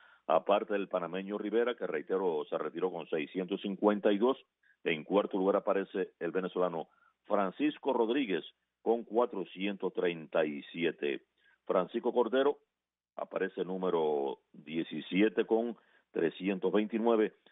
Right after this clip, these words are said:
Le sigue Fernando Ron, el dominicano, número dieciocho, con trescientos veintisiete, y con trescientos veintiséis el puertorriqueño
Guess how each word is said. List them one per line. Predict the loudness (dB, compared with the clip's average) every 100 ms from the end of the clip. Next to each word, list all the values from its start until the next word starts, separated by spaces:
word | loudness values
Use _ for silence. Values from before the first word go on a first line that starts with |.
| _ -6
Le | 0 0
sigue | 2 0 2
Fernando | 0 0 0 0
Ron, | 2 2 0
el | -4
dominicano, | -4 -6 -2 -2 -2
número | -4 -2
dieciocho, | -2 0 0 0
con | -4 -2
trescientos | -4 -6 -10 -8
veintisiete, | -8 -10 -2 2 4 2 0 _ _
y | -4 0
con | 2 2
trescientos | 0 0 0 0 0 0
veintiséis | 2 0 -4 2 2 2
el | 0
puertorriqueño | 2 0 0 -2 0 0 0 -6